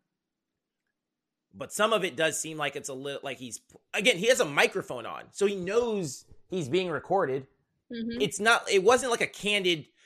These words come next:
Speaker 1: like some kid got this candid, can-, you know, "Hey, I'm coach,
Speaker 2: Yeah,
Speaker 1: you know, I'm
Speaker 2: yeah.
Speaker 1: filming coach today," and, you know, and they posted and that video went viral.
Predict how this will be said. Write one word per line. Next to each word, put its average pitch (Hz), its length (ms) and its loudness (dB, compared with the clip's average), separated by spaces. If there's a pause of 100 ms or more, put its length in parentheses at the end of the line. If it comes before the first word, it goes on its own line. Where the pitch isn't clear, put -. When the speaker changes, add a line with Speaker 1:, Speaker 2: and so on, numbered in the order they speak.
(240)
Speaker 1:
like 208 160 0
some 208 460 2
kid 180 560 4
got 170 200 4
this 156 160 -6
candid, 180 600 -4
can-, 185 240 -4
you 202 80 0
know, 135 260 0 (280)
"Hey, 233 160 2
I'm 196 100 -2
coach, 202 280 2
Speaker 2:
Yeah, 180 80 -4
Speaker 1:
you 180 100 0
know, 156 80 -2
I'm 143 80 -6
Speaker 2:
yeah. - 80 -16
Speaker 1:
filming 185 280 -2
coach 190 320 0
today," 165 500 2
and, 139 340 -8
you 180 120 -2
know, 147 120 2
and 147 160 -2
they 156 120 4
posted 147 340 -2
and 135 120 -10
that 170 180 -4
video 127 260 -6
went 107 140 -10
viral. 113 340 -8